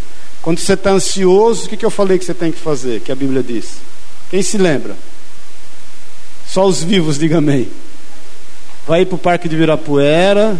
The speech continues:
vai ver passarinho e vai ver planta, não é isso? Não é isso que Jesus fala pra fazer? Nós vamos ler isso aqui.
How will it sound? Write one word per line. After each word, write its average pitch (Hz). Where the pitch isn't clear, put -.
vai 151
ver 160
passarinho 170
e -
vai 196
ver 202
planta, 165
não 147
é 156
isso? -
Não 160
é 185
isso 220
que 160
Jesus 147
fala 156
pra 131
fazer? 143
Nós 185
vamos 220
ler 208
isso 208
aqui. 165